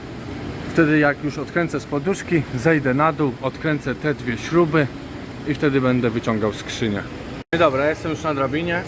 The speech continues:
Odkręciłem, tak, tutaj nakrętkę, tu nakrętkę. Tam jeszcze z tyłu jest, e, śruba taka. No i tu nakrętkę główną. Tylko teraz to te szpilki trochę mnie martwią, ale mam nadzieję, że jak dam silnik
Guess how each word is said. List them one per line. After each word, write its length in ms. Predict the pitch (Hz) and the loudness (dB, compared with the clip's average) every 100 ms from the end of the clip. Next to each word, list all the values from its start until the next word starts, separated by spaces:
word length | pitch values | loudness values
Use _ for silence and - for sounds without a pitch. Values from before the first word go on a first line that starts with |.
| 160 | -6
Odkręciłem, 520 | - 160 - 160 147 | -2 -2 0 0 2
tak, 180 | 147 123 | 0 0
tutaj 360 | - 165 156 | -2 2 2
nakrętkę, 600 | 147 143 160 156 - 170 170 - - | 2 0 0 -2 2 0 0 -6 -2
tu 100 | 156 | 0
nakrętkę. 640 | 147 160 151 147 170 170 - - - - | 0 0 -2 0 0 0 -2 -12 -8 0
Tam 180 | 165 160 | 0 0
jeszcze 220 | - 147 | -4 -6
z 80 | - | 0
tyłu 300 | 170 151 143 | 2 4 4
jest, 340 | 139 127 - | 4 2 -2
e, 160 | 131 120 | -4 -4
śruba 520 | - 160 160 170 190 - - - - - - - - - | -4 -2 0 2 2 0 -10 -12 -12 -12 -12 -12 -12 -4
taka. 380 | 143 139 185 196 - - - - - - - - - - - - - - - - - - - 156 | -2 2 4 2 0 -12 -12 -12 -14 -14 -14 -12 -12 -12 -12 -10 -8 -8 -6 -4 -4 -2 0 4
No 100 | 151 | 4
i 120 | 156 | 4
tu 120 | 170 | 4
nakrętkę 460 | 165 160 160 - 165 | 2 2 -2 0 0
główną. 380 | 156 151 131 101 - - - | 0 2 2 0 -4 -10 -8
Tylko 200 | 139 147 | -2 0
teraz 400 | 151 156 147 - | 4 4 2 0
to 240 | 147 143 135 131 - | 4 4 4 -2 0
te 160 | 147 | 0
szpilki 420 | 139 - 160 151 139 | 0 -2 -2 -2 -2
trochę 240 | 139 143 | 0 2
mnie 120 | 131 | 2
martwią, 460 | 135 151 - 175 175 - - - - | 4 2 0 -2 -2 -6 -12 -10 0
ale 140 | 147 | 2
mam 160 | 160 160 | 4 2
nadzieję, 340 | 156 156 151 | 0 2 2
że 100 | 135 | 4
jak 100 | 143 | 2
dam 200 | 139 143 | 2 0
silnik 560 | - 180 165 156 147 | 0 0 2 2 0